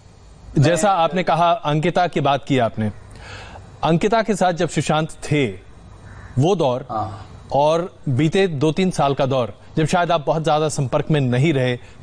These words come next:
Speaker 1: सुशांत के, क्या आपको लगता है कि उनके जीवन में फर्क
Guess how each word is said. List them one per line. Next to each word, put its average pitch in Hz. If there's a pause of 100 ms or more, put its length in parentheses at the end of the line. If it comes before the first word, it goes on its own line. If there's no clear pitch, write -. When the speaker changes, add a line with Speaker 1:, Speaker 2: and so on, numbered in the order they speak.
Speaker 1:
सुशांत 123
के, 104 (580)
क्या 156
आपको 165
लगता 185
है 240
कि 240
उनके 190
जीवन 165
में 202
फर्क 175